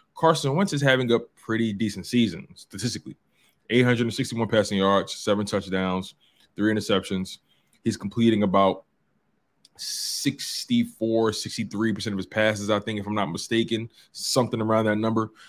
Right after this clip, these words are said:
Um, I could, I could be a little high. I don't know, but maybe you guys, maybe the chat can correct me on that. But, um, Carson Wentz is a guy who has talent.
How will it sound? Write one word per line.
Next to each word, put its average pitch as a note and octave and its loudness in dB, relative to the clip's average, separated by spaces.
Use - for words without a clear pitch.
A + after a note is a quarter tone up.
Um, G2 4
I G#2 4
could, G#2+ 2
I G2+ 0
could G#2+ -2
be G#2+ 2
a G2+ 2
little G#2 -2
high. G#2 6
I G#2+ 6
don't G#2+ 4
know, E2+ -2
but G2 2
maybe G#2 2
you G#2+ -2
guys, G2 4
maybe G#2+ 2
the G2 0
chat G2 0
can G2+ -8
correct G2 0
me E2+ -4
on E2 -4
that. D2+ -6
But, G2 2
um, G#2 6
Carson C#3 4
Wentz C3 -2
is - -8
a G#2 -4
guy B2 4
who A2+ 2
has A2+ 2
talent. C#3+ -2